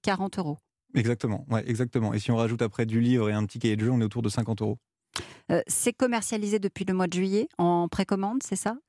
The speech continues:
Speaker 2: C'était en précommande au mois de juillet, on a fait mille coffrets, on a fabriqué jusqu'à fin novembre, donc c'est tout récent, on a reçu les jouets fin novembre, on en a revendu mille, et donc, euh, voilà, il en reste quasiment mille maintenant.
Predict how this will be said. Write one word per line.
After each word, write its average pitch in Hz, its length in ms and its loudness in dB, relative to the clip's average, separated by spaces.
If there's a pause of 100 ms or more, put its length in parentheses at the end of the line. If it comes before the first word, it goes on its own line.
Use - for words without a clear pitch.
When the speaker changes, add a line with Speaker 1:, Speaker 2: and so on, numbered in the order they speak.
(120)
Speaker 2:
C'était 117 220 0
en 131 80 0
précommande 170 400 2
au 135 60 4
mois 131 100 4
de 120 60 -2
juillet, 120 340 4
on 143 140 2
a 107 80 0
fait 107 160 2
mille 139 200 4
coffrets, 143 600 0
on 117 180 2
a 110 80 2
fabriqué 127 480 0
jusqu'à 110 420 0
fin 143 200 -2
novembre, 135 320 2
donc 110 100 -2
c'est - 100 -4
tout 135 120 -6
récent, 123 240 0
on - 20 0
a 107 60 0
reçu - 180 -10
les 110 120 2
jouets 107 180 2
fin 135 160 0
novembre, 127 440 2
on 113 80 0
en 110 120 2
a 107 40 2
revendu 110 360 4
mille, 143 320 4
et 117 180 0
donc, 113 320 -2
euh, 107 240 2
voilà, 104 220 0
il 113 100 -4
en 107 40 -6
reste 110 260 -6 (320)
quasiment 110 340 0
mille 110 240 2
maintenant. 110 300 -4